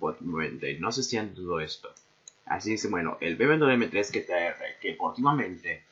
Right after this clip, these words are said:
no se siente esto como Most Wanted, que había vuelto en el Most Wanted dos mil cinco, pero el B M W M tres G T R volvió once veces. Y después, el B M W M tres G T R ya no vuelve más, ya no vuelve últimamente en Rivals, y entonces está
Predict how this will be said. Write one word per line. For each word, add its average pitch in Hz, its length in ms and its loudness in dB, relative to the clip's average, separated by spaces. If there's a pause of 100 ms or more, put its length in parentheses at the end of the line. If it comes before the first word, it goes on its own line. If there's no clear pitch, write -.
(240)
no 92 160 -2
se 135 140 0
siente 120 260 4
esto 98 180 -2
como 90 240 -2
Most 80 280 -8
Wanted, 127 440 8
que 95 100 0
había 110 180 8
vuelto 139 580 8 (100)
en 92 200 -6
el 92 260 0
Most 98 260 -4
Wanted 117 300 10
dos 98 140 0
mil 104 160 -2
cinco, 175 500 0 (260)
pero 110 140 4
el 120 80 8
B 117 160 4
M 190 160 8
W 139 180 8
M 123 140 8
tres 117 240 2
G 123 60 -8
T 101 100 4
R 110 440 4
volvió 113 540 4 (340)
once 104 260 4
veces. 85 500 -2
Y 170 100 6
después, 170 680 8
el 214 80 6
B - 20 8
M 208 40 6
W 190 120 10
M 131 60 6
tres 147 260 10
G 120 380 0
T 139 80 8
R 123 340 8
ya 135 80 8
no 165 140 8
vuelve 151 220 6
más, 143 500 10
ya 139 160 12
no 160 120 8
vuelve 147 400 8
últimamente 135 680 2
en 117 80 -4
Rivals, 143 500 10 (280)
y 104 100 0
entonces 147 340 0
está 160 420 12